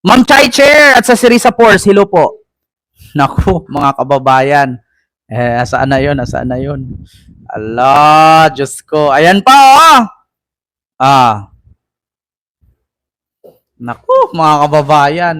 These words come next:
hindi nyo maitanggi yan. Oo.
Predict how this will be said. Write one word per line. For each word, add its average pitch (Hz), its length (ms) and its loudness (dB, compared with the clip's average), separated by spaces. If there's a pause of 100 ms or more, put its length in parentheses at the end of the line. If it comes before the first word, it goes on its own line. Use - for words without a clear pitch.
(300)
hindi 196 360 0
nyo 202 120 0
maitanggi 180 800 0
yan. 214 480 -2 (640)
Oo. 226 800 -2